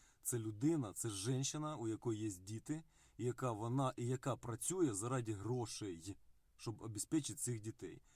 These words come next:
Ця жінка може бути і замужня, і незамужня. І він сказав ще такі речі, що наша задача, чоловіків,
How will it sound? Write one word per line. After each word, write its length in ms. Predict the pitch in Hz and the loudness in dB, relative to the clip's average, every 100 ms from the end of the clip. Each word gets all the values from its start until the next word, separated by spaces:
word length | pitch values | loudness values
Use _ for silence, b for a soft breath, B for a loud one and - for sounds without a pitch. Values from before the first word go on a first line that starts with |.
| b b | b b
Ця 140 | 139 | 2
жінка 340 | 143 123 - | 4 2 0
може 340 | 101 101 95 92 | -6 -6 -6 -8
бути 220 | 82 - | -10 -4
і 120 | 117 | 0
замужня, 600 | 143 170 170 180 135 95 - | 4 4 4 2 2 -2 -4
і 120 | 127 | 2
незамужня. 680 | 131 120 117 107 85 71 - - B B B B B B B B B B | 4 4 2 -2 -6 -10 -16 -20 B B B B B B B B B B
І 60 | 127 | 2
він 100 | 202 | 4
сказав 340 | - 165 165 | 6 6 6
ще 200 | - 156 | 4 4
такі 240 | 123 - 117 | 2 0 -2
речі, 300 | 98 87 98 | -2 -6 -8
що 360 | - 120 113 - - - | -4 -2 -4 -8 -20 -4
наша 480 | 131 180 160 - | 2 4 4 4
задача, 680 | 117 131 131 175 185 - 92 | 4 4 4 2 0 -4 -6
чоловіків, 720 | - 127 120 120 117 104 92 | 0 2 2 0 -4 -6 -8